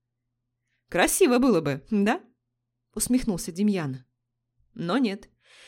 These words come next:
просто ещё один любитель молодого мяса". "Нет, я не думаю, что ты меня будешь обеспечивать. У тебя и мужа-то нет".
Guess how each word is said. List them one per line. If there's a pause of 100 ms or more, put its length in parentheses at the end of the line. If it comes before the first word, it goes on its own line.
(140)
просто
ещё
один
любитель
молодого
мяса". (480)
"Нет,
я
не
думаю,
что
ты
меня
будешь
обеспечивать. (200)
У
тебя
и
мужа-то
нет".